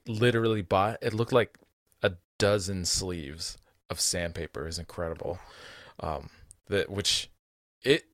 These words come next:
adds up really quick, but with that ten percent, Knife Talk ten at checkout at texas farrier supply dot com,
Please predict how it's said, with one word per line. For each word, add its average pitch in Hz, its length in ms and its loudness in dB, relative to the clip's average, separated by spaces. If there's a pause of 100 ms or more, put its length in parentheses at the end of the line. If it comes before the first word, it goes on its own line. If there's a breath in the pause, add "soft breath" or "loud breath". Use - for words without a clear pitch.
adds 127 240 4
up 127 160 2
really 117 240 2
quick, - 320 0
but 92 80 2
with 87 160 -4
that 98 200 2
ten 95 180 -6
percent, - 600 -2
Knife 98 220 -6
Talk 85 220 -4
ten 95 180 -4
at 80 100 -6
checkout 92 500 0
at - 200 -6
texas 90 300 -8
farrier 90 300 -4
supply 87 340 -6
dot 85 220 -4
com, 95 360 -4